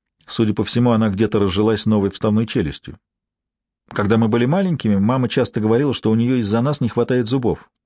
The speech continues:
«Родишь — и зуб долой!» Ма отставила кружку, вытащила застиранный синий платок из кармана кофты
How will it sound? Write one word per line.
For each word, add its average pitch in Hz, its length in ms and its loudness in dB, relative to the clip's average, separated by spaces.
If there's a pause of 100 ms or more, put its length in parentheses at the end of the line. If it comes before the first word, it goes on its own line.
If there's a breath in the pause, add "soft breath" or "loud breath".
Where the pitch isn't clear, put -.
(280)
«Родишь — 185 520 0
и 143 100 0
зуб 180 220 0
долой!» 139 340 0 (1120 loud breath)
Ма 127 260 2
отставила 110 600 0
кружку, 156 520 -2
вытащила 113 500 0
застиранный 104 580 0
синий 98 300 0
платок 107 440 -2
из 139 140 -6
кармана 131 340 0
кофты 123 420 -2